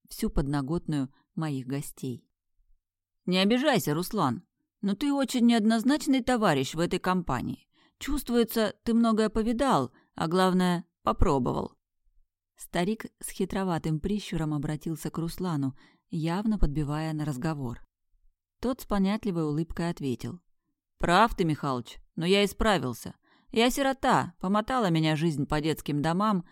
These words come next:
с разными людьми пришлось столкнуться, и с плохими, и с хорошими. Был даже момент, когда я в тюрьме оказался, но, слава Триединому,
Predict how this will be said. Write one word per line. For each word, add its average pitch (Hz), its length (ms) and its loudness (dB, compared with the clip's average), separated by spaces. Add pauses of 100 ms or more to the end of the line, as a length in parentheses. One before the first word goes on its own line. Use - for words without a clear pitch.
(180)
с - 100 -14
разными 170 380 4
людьми 160 320 2
пришлось 160 400 -2
столкнуться, 151 720 -4 (200)
и 160 100 -4
с - 80 -8
плохими, 147 720 -2
и 139 100 -6
с - 80 -8
хорошими. 147 640 -4 (420)
Был 185 200 6
даже 180 240 4
момент, 185 400 2
когда 160 220 0
я 165 120 4
в - 60 -12
тюрьме 170 360 0
оказался, 135 600 -6 (380)
но, 214 320 0
слава 185 360 2
Триединому, 170 680 2